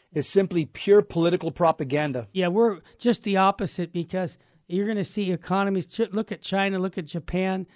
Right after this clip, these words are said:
Speaker 2: They have a, a demographic of, of, uh, lack of children. So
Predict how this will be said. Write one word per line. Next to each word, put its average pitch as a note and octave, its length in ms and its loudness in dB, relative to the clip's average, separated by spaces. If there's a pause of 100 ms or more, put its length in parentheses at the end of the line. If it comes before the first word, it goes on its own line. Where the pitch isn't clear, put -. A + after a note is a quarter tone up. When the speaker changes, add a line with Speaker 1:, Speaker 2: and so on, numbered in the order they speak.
(340)
Speaker 2:
They G3+ 120 -2
have G#3+ 180 0
a, E3 340 -2
a E3+ 60 -8
demographic F#3 760 -4
of, - 140 -10 (100)
of, D3+ 300 -6
uh, D#3+ 160 -4
lack F#3 420 0
of G#3 160 -8 (100)
children. D#3 520 -2 (160)
So A#3 220 2